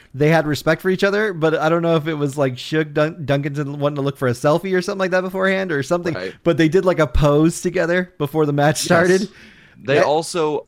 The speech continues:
Speaker 2: yeah, they had fun
Speaker 1: Mm-hmm.
Speaker 2: while also respecting each other's wrestling capability,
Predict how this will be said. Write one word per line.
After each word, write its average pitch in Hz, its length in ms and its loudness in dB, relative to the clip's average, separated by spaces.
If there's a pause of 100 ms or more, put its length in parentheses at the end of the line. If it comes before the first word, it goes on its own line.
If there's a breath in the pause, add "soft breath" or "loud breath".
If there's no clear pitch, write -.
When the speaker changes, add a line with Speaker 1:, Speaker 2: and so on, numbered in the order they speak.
(140)
Speaker 2:
yeah, 110 380 -4
they 110 100 -6
had 156 400 -6
fun 104 720 -6 (160)
Speaker 1:
Mm-hmm. 135 380 -4
Speaker 2:
while 113 240 0
also 120 420 0
respecting 110 720 -8
each 101 180 -12
other's 98 320 -8
wrestling 92 440 -10
capability, 71 680 -12